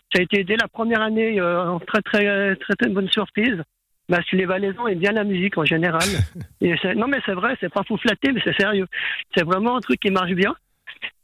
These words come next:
Speaker 1: Et là, cette année, il y en a encore une exposition avec Steve Gaillard et Vince Cab, qui sont deux artistes très rock'n'roll, qui font de la,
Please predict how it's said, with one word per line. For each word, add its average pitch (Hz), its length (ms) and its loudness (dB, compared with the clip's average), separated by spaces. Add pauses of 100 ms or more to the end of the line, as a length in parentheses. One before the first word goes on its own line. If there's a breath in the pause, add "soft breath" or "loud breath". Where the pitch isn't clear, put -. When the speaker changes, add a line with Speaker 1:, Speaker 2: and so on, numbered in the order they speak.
Speaker 1:
Et 208 500 4
là, 254 220 0
cette - 160 -6
année, 277 240 2
il 294 60 4
y - 20 2
en 208 100 2
a 202 40 2
encore 185 260 0
une 202 100 4
exposition 269 640 2
avec 190 340 0 (120)
Steve 233 240 2
Gaillard 233 440 2
et 175 80 -2
Vince 214 220 0 (120)
Cab, 208 340 0 (500 loud breath)
qui 202 240 6
sont 180 160 0
deux 220 260 0
artistes 233 720 0
très - 160 2
rock'n'roll, 214 720 0
qui 208 100 -6
font 190 160 -2
de 170 60 0
la, 170 300 2